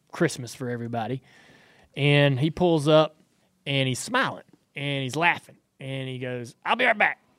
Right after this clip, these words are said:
And he drives, like, two more miles down the road to the farm where D E I would eventually get built. And he gets the rollback. He comes back,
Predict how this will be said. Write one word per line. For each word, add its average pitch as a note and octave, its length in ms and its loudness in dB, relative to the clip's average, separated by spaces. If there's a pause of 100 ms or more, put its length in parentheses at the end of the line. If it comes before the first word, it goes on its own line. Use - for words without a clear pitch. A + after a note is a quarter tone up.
(400)
And C#3+ 120 -8
he C3+ 80 -4
drives, D3+ 420 2
like, C#3+ 180 -4
two G3+ 140 -2
more G#3+ 160 0
miles F3 260 2
down D3+ 200 0
the C#3 60 -2
road C#3+ 240 2
to C#3+ 140 0
the B2+ 80 -2
farm D3+ 360 -2
where A#2+ 140 -2
D A#2+ 260 -2
E A#2+ 60 -2
I B2 140 0
would A#2+ 140 -4
eventually A#2+ 400 -8
get C#3+ 180 -10
built. D#3+ 200 -2 (520)
And C#3 60 -4
he C#3 60 0
gets D#3 160 -2
the D3 80 -8
rollback. F3 400 2
He - 60 -20
comes G3 260 -2
back, B2+ 280 -8